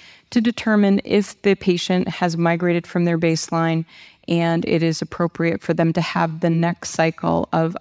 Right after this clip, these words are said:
any of these therapies. When you're looking at each of these three therapies, be it efgartigimod intravenously, efgartigimod with the hyaluronidase subcutaneously, or rosi subcutaneously, what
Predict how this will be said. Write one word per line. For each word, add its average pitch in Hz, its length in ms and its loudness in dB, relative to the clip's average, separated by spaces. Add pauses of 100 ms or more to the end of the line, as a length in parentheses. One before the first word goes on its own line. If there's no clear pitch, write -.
(140)
any 165 260 2
of 156 140 -2
these 160 240 -4
therapies. - 720 -4
When 196 240 4
you're 202 180 2
looking 233 460 4
at 202 200 0
each 220 280 0
of 208 140 2
these 185 180 2
three 180 220 0
therapies, 165 580 0
be 170 140 4
it 170 160 0
efgartigimod 175 840 0 (100)
intravenously, 226 1000 2
efgartigimod 170 840 0
with 165 140 -2
the 170 60 0
hyaluronidase 220 1080 2
subcutaneously, 190 1120 0 (360)
or 233 340 4
rosi 175 340 2
subcutaneously, 165 1200 0 (360)
what 208 360 2